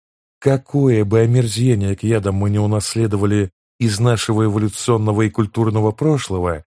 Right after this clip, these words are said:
чтобы оно укоренилось как военное табу,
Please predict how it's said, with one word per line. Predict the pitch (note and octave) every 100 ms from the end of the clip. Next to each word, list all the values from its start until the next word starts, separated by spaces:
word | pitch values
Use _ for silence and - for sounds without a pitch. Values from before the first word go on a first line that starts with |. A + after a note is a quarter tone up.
| _ _ _ _ _ -
чтобы | - - D3+ D3+
оно | D3+ D#3+
укоренилось | C#3 C#3+ C#3 C#3+ D3 C3 -
как | B2+ A#2+
военное | B2+ B2+ A#2 A2+ A2
табу, | A#2+ A#2 D3 D3+